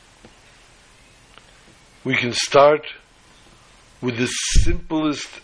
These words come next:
action of refraining from doing something that's not right. We're presented with a food that we're not allowed to eat, and we refrain from eating it.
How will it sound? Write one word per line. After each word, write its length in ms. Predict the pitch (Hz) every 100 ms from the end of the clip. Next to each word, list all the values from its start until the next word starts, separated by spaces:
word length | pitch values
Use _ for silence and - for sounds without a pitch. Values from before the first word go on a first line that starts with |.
| -
action 560 | 135 151 - 95 80 - - _ - _ _ _ _ _ _ _ _ _ _
of 220 | 135 131 127
refraining 920 | 135 - - 120 156 214 196 185 156
from 220 | 123 120
doing 300 | 180 190 151
something 420 | 139 135 117 113
that's 220 | 104 -
not 180 | 113 -
right. 300 | 95 85 - - - _ _ _ _ _ _ _ _ _ _ _ _ _ _ _ _ _ - - - - - - - - - - - - - - - _ _
We're 120 | 139 143
presented 600 | 160 151 196 208 202 165
with 140 | 160
a 60 | 135
food 400 | - 185 196 151
that 120 | 165
we're 120 | 131
not 180 | 131 160
allowed 200 | 147 135
to 100 | 135
eat, 280 | 151 143 -
and 140 | 127
we 80 | 131
refrain 500 | 127 127 - 147 156
from 180 | 143 131
eating 200 | 143 110
it. 240 | 85 -